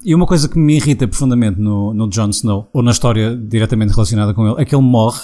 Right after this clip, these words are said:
e é um daqueles momentos à Game of Thrones que você perde uma, uma das personagens principais,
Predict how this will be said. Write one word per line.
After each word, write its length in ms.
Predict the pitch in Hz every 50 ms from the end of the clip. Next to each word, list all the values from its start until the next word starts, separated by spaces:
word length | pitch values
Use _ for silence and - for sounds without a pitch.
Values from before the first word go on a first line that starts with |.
| - - - - - - _ _ _ _ _ _ _ _ _ _ _ _ _ _ _ _ _ _ _ _ -
e 240 | - 113 117 113
é 100 | 117 113
um 100 | 113 110
daqueles 300 | 110 110 - - 117 101 101
momentos 340 | 117 113 110 104 92 - -
à 100 | 110 101
Game 220 | 90 107 104 101
of 140 | 104 104 -
Thrones 320 | - 107 110 117 120 -
que 80 | - -
você 300 | 110 104 - - 107 101
perde 300 | - - 107 101 101 98
uma, 380 | 104 101 101 98 95 92 92 95
uma 200 | 98 98 107 104
das 320 | 95 107 101 87 - -
personagens 580 | - - - - 123 113 104 98 92 101 95 -
principais, 760 | - - 120 113 - 117 - - 110 95 107 127 - - -